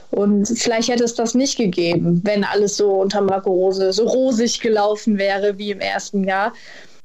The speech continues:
Und ich glaube, dass man durchaus das jetzt auch mitnehmen kann, dass man jetzt mal einen Neustart wieder versucht und sich wieder so ein bisschen auf das beruht,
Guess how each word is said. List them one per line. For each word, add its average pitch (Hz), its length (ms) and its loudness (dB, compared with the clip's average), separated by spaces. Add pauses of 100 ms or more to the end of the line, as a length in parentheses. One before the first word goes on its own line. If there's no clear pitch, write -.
Und 208 100 2
ich 202 120 -2
glaube, 214 300 0
dass 214 200 -2
man 208 160 0
durchaus 208 360 0
das 196 240 -2
jetzt 202 200 -2
auch - 140 -2
mitnehmen 214 480 0
kann, 202 260 0
dass 190 160 -2
man 196 140 0
jetzt 190 200 -2
mal 185 100 0
einen 180 80 2
Neustart 220 500 -2
wieder 214 220 0
versucht 208 400 0
und 202 120 2
sich 208 200 0
wieder 196 180 2
so 196 80 0
ein 196 120 2
bisschen 202 260 2
auf - 160 -2
das 208 200 -2
beruht, 214 440 0